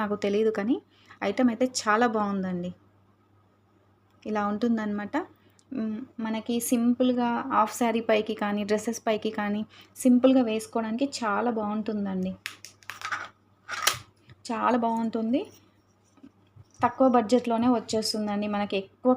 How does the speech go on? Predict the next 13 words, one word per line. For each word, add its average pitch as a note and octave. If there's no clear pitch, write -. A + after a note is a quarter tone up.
కాస్ట్ A3
ఏం G#3+
కాదండి. G3
మనం A3
పెట్టగలిగినంత A3
కాస్ట్ G3+
మాత్రమేనండి. F#3+
ఎవరికైనా G#3
నచ్చితే F#3+
మాత్రం A#3
ఆర్డర్స్ G3+
అయితే B3+
ప్లేస్ F#3+